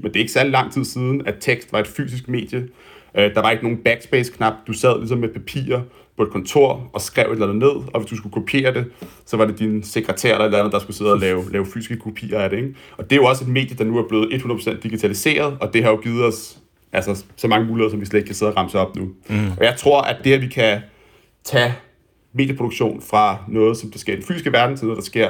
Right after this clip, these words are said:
Speaker 1: hundrede procent digitalt, det kommer til at være et, et skift, som er,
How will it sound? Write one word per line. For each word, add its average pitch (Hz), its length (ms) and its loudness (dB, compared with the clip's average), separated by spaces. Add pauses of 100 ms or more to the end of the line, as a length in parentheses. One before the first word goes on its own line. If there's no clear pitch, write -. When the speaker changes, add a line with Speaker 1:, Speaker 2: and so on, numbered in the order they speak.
(160)
Speaker 1:
hundrede 131 240 0
procent - 220 -8
digitalt, 117 440 0 (400)
det - 80 -4
kommer 107 180 2
til 117 100 2
at 104 80 2
være 101 340 2
et, 104 80 -2 (100)
et 107 120 -2
skift, 131 300 -4
som 98 260 0
er, 92 220 2